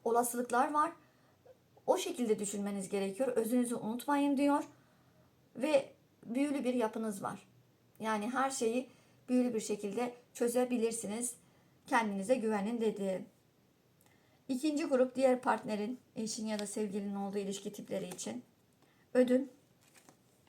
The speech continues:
gurur. Ay çok fena geldi. Bu kişi "Ne yaparsın?" dedim. Gururundan, onurundan taviz vermek istemeyen birisi var. Yani biraz daha ödül nedir?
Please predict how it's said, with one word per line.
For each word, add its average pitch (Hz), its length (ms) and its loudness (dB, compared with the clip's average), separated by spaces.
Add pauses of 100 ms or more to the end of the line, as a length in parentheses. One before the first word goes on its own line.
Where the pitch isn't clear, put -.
(680)
gurur. 233 360 2 (140)
Ay 196 340 -6
çok 208 160 -10 (280)
fena 202 340 -6
geldi. 160 420 -6 (800)
Bu 320 100 0
kişi 254 400 0 (120)
"Ne 240 100 -2
yaparsın?" 220 540 -2
dedim. 220 300 -4 (200)
Gururundan, 247 600 0
onurundan 240 720 0 (220)
taviz 240 400 2
vermek 208 360 -4
istemeyen 214 520 -2
birisi 208 320 -2
var. 135 160 -4 (420)
Yani 220 380 -2 (580)
biraz 269 280 8
daha 262 340 6 (880)
ödül 262 260 4
nedir? 320 400 -2